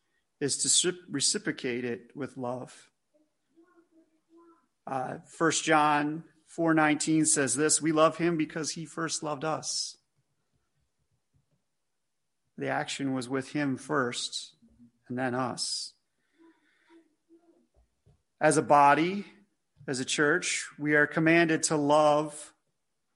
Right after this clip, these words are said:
one another as Christ has loved us. John thirteen thirty-four,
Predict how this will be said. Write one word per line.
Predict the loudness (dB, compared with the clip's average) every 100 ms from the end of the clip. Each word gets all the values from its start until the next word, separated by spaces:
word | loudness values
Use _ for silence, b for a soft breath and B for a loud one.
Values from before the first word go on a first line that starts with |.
| _ -4
one | 0 4
another | 6 4 4 -2 -4
as | -8
Christ | -2 0 0 -4 -8 -16 _ _ _ _ _ _ _ _ _ _
has | -8 -2
loved | -2 2
us. | 4 2 0 -6 -8 -12 _ _ -8
John | -4 -4 -4
thirteen | -2 -4 -4 -4 -2 -2 -2
thirty-four, | -2 -4 -6 -6 -4 -2 -2 -6